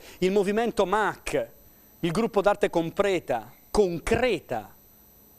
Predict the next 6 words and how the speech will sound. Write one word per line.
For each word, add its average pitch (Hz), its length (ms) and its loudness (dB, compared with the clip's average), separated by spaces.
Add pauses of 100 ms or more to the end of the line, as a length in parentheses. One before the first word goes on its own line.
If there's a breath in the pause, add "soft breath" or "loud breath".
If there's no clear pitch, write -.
(720)
Forma 208 560 2
uno 175 600 -2 (360)
porta 208 480 2
la 180 120 0
sua 175 200 -2
firma, 127 680 -6